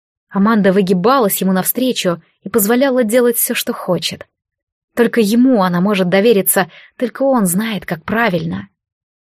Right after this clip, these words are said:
Пальцы Кегана пульсировали, прикасаясь к ней.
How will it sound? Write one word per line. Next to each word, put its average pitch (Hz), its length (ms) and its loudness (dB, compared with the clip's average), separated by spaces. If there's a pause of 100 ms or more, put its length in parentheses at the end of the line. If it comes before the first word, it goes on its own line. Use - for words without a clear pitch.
Пальцы 214 380 0
Кегана 196 400 0
пульсировали, 185 680 0
прикасаясь 185 600 -2
к - 80 -8
ней. 190 360 -4